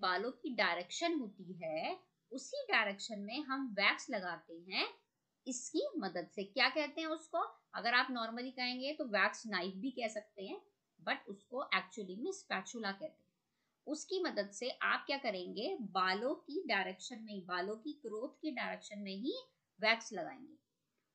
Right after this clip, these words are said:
उसके बाद उसके ऊपर आप wax strip हल्के हाथ से चिपका देंगे,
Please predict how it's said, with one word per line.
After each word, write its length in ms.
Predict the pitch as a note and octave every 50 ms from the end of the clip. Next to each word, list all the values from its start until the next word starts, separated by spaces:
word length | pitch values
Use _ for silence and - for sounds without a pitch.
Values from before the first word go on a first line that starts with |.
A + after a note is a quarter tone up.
| -
उसके 340 | B3+ B3+ - - - D#4+ D#4
बाद 560 | B3+ G3 E3+ - G3 F3+ E3 D#3+ D3+ D3 - - _ _ _ _ _ -
उसके 300 | C4 D#4 - - - E4+
ऊपर 380 | D#4+ C4 - - - G3+ G3+
आप 240 | G#3+ G#3+ D#4+ G#4 - - - _ _ _ _ _ _ -
wax 520 | E3 E3 F#3 A3 A3+ B3+ - - - - - _ - A#3+
strip 440 | - - - - D4+ F4 - - - C#4 -
हल्के 280 | A#3 G3+ G3+ G3+ A3+ A#3
हाथ 300 | A#3+ G#3+ F#3+ F#3 - -
से 180 | - - - A4 - - _ _ _ - -
चिपका 340 | G#3+ - - - F4 F3 E3+
देंगे, 340 | F#3 A#3 B3 B3+ C4 C#4+